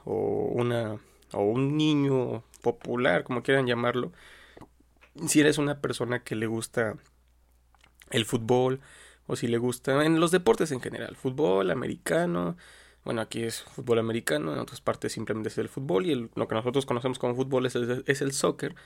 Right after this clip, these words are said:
Aquí, si eres deportista, pues ya eres una persona normal y eres una persona con la que puedes tener una conversación agradable.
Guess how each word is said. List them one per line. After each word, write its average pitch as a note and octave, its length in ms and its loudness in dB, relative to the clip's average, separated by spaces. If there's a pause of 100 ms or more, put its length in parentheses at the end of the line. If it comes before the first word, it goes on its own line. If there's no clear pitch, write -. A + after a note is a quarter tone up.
(480)
Aquí, F#3+ 340 0
si D#3+ 140 0
eres D#3+ 160 2
deportista, C#3 640 -2
pues A2+ 200 -4
ya B2 240 -2
eres A#2+ 260 -2
una A#2+ 180 -6
persona G#2 260 -4
normal G#2+ 400 -4
y G#3+ 40 -6
eres C#3+ 180 -4
una C3 140 0
persona B2 360 -2
con A2 100 -2
la - 100 -6
que - 120 -10
puedes A2+ 300 0
tener G#2+ 180 -4
una A2 180 -2
conversación F#2 560 -6
agradable. E2+ 600 -8